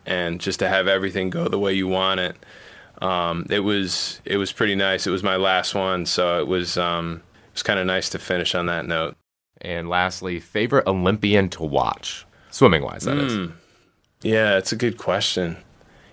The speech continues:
Speaker 1: You know, I think Phelps would be the obvious answer. I think, um, you know, it's, it's easy to look at what he's done, but I think the constant evolution that he made from two thousand to two thousand twelve was pretty impressive.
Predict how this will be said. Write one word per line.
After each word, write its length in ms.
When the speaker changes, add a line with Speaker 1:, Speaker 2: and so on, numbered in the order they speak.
Speaker 1:
You 80
know, 80
I 80
think 200
Phelps 380
would 120
be 120
the 160
obvious 440
answer. 580
I 100
think, 480
um, 560
you 160
know, 300
it's, 280
it's 200
easy 320
to 100
look 240
at 80
what 220
he's 180
done, 600
but 200
I 100
think 220
the 80
constant 580
evolution 960
that 180
he 340
made 540
from 260
two 200
thousand 440
to 60
two 180
thousand 420
twelve 460
was 160
pretty 280
impressive. 680